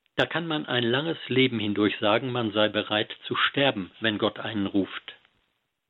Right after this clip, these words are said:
Aber wenn dann die letzte Stunde droht, dann packt einen die Todesangst. Und sie ist umso furchtbarer in dieser Verlassenheit der Gefängniszelle.“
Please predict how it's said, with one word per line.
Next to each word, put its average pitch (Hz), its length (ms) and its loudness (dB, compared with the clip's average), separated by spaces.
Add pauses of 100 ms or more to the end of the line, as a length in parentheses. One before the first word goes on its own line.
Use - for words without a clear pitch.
(320)
Aber 123 220 4
wenn 123 200 0
dann 139 200 -2
die 131 80 2
letzte 135 400 0
Stunde 131 400 2
droht, 113 580 2 (540)
dann 127 220 0 (100)
packt - 320 -2
einen 131 240 0
die 123 120 -2
Todesangst. 110 840 -2 (560)
Und 104 120 -4
sie 123 80 4
ist - 240 0
umso 120 260 4
furchtbarer 117 800 0 (340)
in 120 120 -4
dieser 117 220 4
Verlassenheit 123 640 0
der 117 80 2
Gefängniszelle.“ 98 800 -4